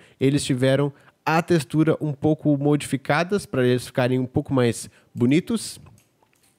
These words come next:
E aqui atrás, ainda com algumas novidades, temos atualizações aqui na Redstone. Bom, pra quem tava usando a antiga, sabe que essa seta aqui era diferente. Então a gente tá usando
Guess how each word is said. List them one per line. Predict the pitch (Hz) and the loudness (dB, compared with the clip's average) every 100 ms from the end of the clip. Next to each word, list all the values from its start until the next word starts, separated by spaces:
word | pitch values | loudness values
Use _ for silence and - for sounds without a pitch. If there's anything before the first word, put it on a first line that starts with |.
| _ _ - | _ _ 0
E | 170 | 0
aqui | 170 170 | 2 0
atrás, | 151 143 135 139 | 2 2 0 0
ainda | 127 123 | 0 -2
com | 120 | 0
algumas | 127 117 120 117 117 | -2 0 0 0 0
novidades, | 135 151 147 127 131 135 - - _ - | 2 2 2 0 0 -2 -10 -20 _ 0
temos | 131 135 127 - 135 | 2 2 -4 -4 -2
atualizações | 139 - 147 139 131 107 123 123 123 - | 0 0 0 0 0 0 0 0 0 -6
aqui | 113 - 113 - _ 120 | -8 -6 -6 -8 _ -2
na | 123 123 | 0 2
Redstone. | 135 139 - 170 175 185 - - - | 0 -2 0 2 2 0 -4 -20 -10
Bom, | 123 151 120 107 - | 0 2 2 -4 -4
pra | - | -2
quem | 175 196 | 0 -2
tava | 190 170 160 | 0 0 0
usando | 139 135 135 | 0 0 0
a | 127 | -2
antiga, | 120 - 180 113 85 _ _ _ | -4 -6 -6 -8 -10 _ _ _
sabe | - - 143 156 | -8 -2 -2 -2
que | 151 156 151 151 147 147 139 - _ - | -6 -4 0 0 0 0 -2 -8 _ -2
essa | 143 - 147 | 0 0 -4
seta | - 139 123 139 | -2 0 0 -2
aqui | - - 160 - _ | -4 -4 -6 -6 _
era | 135 139 135 | 0 2 2
diferente. | 123 117 120 143 160 190 - 139 | 2 0 0 2 2 -2 -4 -6
Então | 120 127 | -4 -2
a | |
gente | 127 127 - | -2 -4 -2
tá | 135 107 - | -2 0 -4
usando | 131 113 120 120 117 | -4 -2 -2 -2 -6